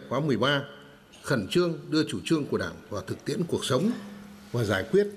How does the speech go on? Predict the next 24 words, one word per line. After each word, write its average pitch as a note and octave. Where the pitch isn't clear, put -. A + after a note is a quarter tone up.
nhiều C#3
vấn C#3
đề G#2+
quan C#3+
trọng A2+
khác G3
của G2
đất B2+
nước. D#3+
Để A2
tạo C3+
tiền B2+
đề, B2
chuẩn G2+
bị B2
ngay D#3
về A#2
mọi A2
mặt B2
để -
chúng E3
ta D3
bước E3+
vào A2+